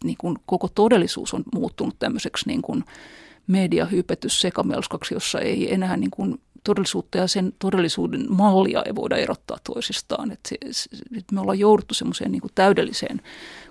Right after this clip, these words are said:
kurimukseen, josta ei ole enää ulospääsyä muuta kuin ir-, sitä voi, voi niinku keskittyä ironisoimaan kenties, mutta niinku mitään muuta kapinan mahdollisuutta ei oikein ole.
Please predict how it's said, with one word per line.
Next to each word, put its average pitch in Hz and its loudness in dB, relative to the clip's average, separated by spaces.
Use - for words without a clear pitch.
kurimukseen, - 6
josta - 4
ei 175 4
ole 180 6
enää 180 2
ulospääsyä 180 2
muuta 180 2
kuin 226 6
ir-, - -8
sitä - 4
voi, 185 6
voi 196 8
niinku 185 2
keskittyä - 4
ironisoimaan - 4
kenties, - 0
mutta - -6
niinku - -4
mitään 190 0
muuta 190 0
kapinan 185 0
mahdollisuutta - -4
ei - -6
oikein - -6
ole. - -4